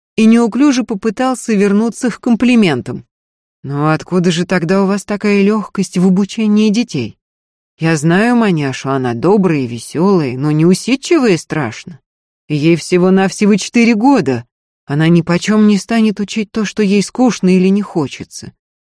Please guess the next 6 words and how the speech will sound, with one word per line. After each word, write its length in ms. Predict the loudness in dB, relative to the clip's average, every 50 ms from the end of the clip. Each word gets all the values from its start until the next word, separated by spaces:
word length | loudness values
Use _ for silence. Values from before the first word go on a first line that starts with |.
| _ _ _ _ _ -14
Вы 220 | -8 -4 -4 -2
как-то 360 | -2 -2 -4 -4 -4 -2 0
упомянули 640 | 0 0 0 2 2 4 4 4 4 4 4 4 2
Руслана 480 | 2 0 -2 -4 -2 -2 -2 0 2
и 100 | 2 2
Людмилу, 500 | 2 2 2 0 0 -2 -2 -4 -4 -6